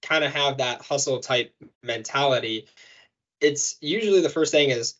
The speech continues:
"I wanna be really rich. I wanna make a lot of money so that I can do the things that I was never able to do when I was younger." And I think as you get older, it shifts away from that, and you get family, you get kids involved,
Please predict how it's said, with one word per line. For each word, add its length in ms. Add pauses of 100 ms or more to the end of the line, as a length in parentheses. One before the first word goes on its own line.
"I 100
wanna 220
be 120
really 200
rich. 400 (120)
I 140
wanna 240
make 220
a 40
lot 200
of 60
money 280
so 140
that 300 (300)
I 180
can 280
do 180
the 120
things 380
that 140
I 180
was 200
never 240
able 220
to 100
do 200
when 100
I 140
was 140
younger." 520 (340)
And 240
I 120
think 340
as 200
you 100
get 160
older, 560 (260)
it 140
shifts 400
away 300
from 220
that, 320 (160)
and 420
you 60
get 200
family, 320
you 80
get 140
kids 240
involved, 480